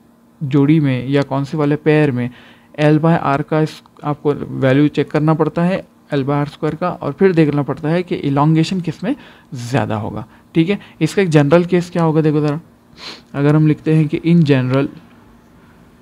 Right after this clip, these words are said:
अगर कोई कांस्टेंट ना दिया जाए, यानी कि जैसा हमने y और f को कांस्टेंट किया था ना, अगर y और f कांस्टेंट नहीं है तो in general क्या हो जाएगा, L is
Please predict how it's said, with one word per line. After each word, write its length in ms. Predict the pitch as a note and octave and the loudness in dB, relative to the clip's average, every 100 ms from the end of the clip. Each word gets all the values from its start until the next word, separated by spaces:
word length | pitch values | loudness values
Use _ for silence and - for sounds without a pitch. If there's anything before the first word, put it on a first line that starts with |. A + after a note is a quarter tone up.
| _ _ - - | _ _ -20 -6
अगर 280 | D3 C#3+ E3 | 0 2 2
कोई 240 | E3 D#3+ D#3+ | 2 0 0
कांस्टेंट 500 | D#3+ C#3+ - E3 D3+ | -2 -4 -4 -2 0
ना 180 | C#3 C3 | 0 0
दिया 220 | B2+ B2 | 0 0
जाए, 180 | A#2+ C3 F3 E3 _ _ _ _ _ _ _ | -2 -6 -12 -18 _ _ _ _ _ _ _
यानी 200 | D3 D3 | 0 0
कि 220 | D3 D3 C#3 | 4 4 4
जैसा 280 | D3 D3 | 4 4
हमने 280 | D3+ D3+ D#3+ - | 0 2 0 0
y 240 | C3 C3+ | 0 4
और 180 | D3+ D#3+ | 4 4
f 80 | D#3 | 2
को 80 | D#3+ | -2
कांस्टेंट 380 | D3+ D3 - F3 | -2 -2 0 0
किया 120 | G3 | 2
था 100 | G3 | 0
ना, 100 | D#3+ - | -2 -2
अगर 240 | C3 D3+ A#2 | 0 0 2
y 360 | A#2+ D3 F3+ - | 4 4 2 0
और 240 | D3 - - | -4 -4 -2
f 180 | D3 - | -4 -2
कांस्टेंट 440 | C#3 C3+ - D#3 C3+ | -4 -4 -2 0 2
नहीं 260 | C#3+ D3+ | 2 2
है 120 | C#3+ | 0
तो 140 | A#2 C3 | -2 -2
in 200 | D#3 D#3+ | 2 4
general 360 | C#3 C3+ E3+ F#3 | 4 4 2 2
क्या 100 | F3 | 0
हो 140 | B2 | 0
जाएगा, 300 | B2 B2 E3 - - - - _ - | -2 -2 -4 -4 -14 -20 -20 _ 0
L 200 | C#3+ F#3+ G#3+ C#3+ | 2 2 0 2
is 240 | C#3+ F#3 | 2 0